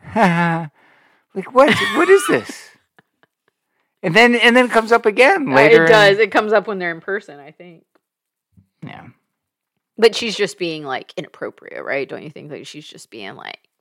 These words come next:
Speaker 2: fun and into <laughs>
Speaker 1: Into dick
Speaker 2: making
Speaker 1: pics?
Speaker 2: <laughs> jokes, sex jokes?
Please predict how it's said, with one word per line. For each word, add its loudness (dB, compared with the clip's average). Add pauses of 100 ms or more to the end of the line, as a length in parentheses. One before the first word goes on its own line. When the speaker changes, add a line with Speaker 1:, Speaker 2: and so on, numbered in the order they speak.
(120)
Speaker 2:
fun -4
and -20 (760)
into -10 (380)
<laughs> -20
Speaker 1:
Into -2
dick -2
Speaker 2:
making 4 (180)
Speaker 1:
pics? 0
Speaker 2:
<laughs> -20
jokes, 0
sex -10
jokes? -6